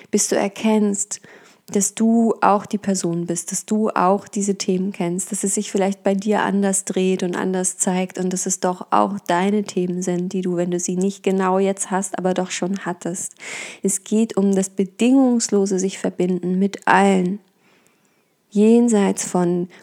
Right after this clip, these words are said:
gut, von böse, von richtig, von falsch. Jenseits von Strafe, jenseits von Urteil.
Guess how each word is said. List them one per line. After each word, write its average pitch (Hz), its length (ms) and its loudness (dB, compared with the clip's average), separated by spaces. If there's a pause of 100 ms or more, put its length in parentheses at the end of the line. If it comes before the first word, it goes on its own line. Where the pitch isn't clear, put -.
(120)
gut, 233 340 4
von 190 240 2
böse, 202 400 4
von 185 220 0
richtig, 190 420 -2
von 175 220 -4
falsch. 175 580 -2 (540)
Jenseits 196 720 2
von 180 500 0 (120)
Strafe, 185 640 0
jenseits 175 640 -2
von 175 640 -4 (160)
Urteil. 196 760 0